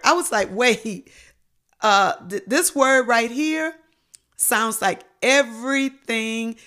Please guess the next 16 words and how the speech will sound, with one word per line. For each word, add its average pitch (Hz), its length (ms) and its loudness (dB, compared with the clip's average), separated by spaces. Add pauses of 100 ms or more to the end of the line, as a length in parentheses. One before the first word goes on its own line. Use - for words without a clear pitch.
(120)
requires 233 960 0
us 190 260 0 (220)
to 208 100 -2
go 175 580 0
down." 196 640 0 (720)
I 220 60 2
was 233 160 -2
like, 175 300 -4
"Oh, 214 460 4
wait, 185 440 0
wait, 220 260 0
wait, 226 240 -2
wait, 220 260 -2
wait." 196 260 -4 (200)
He 302 160 2
said, 214 420 2